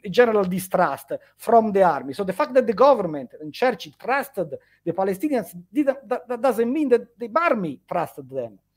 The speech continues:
Also, s-, s-, this, this band had, had little, uh, military training. For example,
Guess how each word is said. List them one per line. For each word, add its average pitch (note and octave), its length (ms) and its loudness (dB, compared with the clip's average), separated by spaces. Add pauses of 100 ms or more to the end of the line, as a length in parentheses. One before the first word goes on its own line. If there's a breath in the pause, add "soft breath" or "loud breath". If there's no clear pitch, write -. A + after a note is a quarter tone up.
(520 soft breath)
Also, F#3 480 4 (180)
s-, - 200 -16 (220)
s-, - 340 -14
this, G3+ 420 -6 (200)
this G#3+ 560 -4
band C4+ 480 2
had, A#3 300 2
had G#3+ 180 0
little, A#3 520 2
uh, G3 180 0
military F#3+ 440 -2
training. E3 420 -2
For F3+ 180 -4
example, E3+ 720 0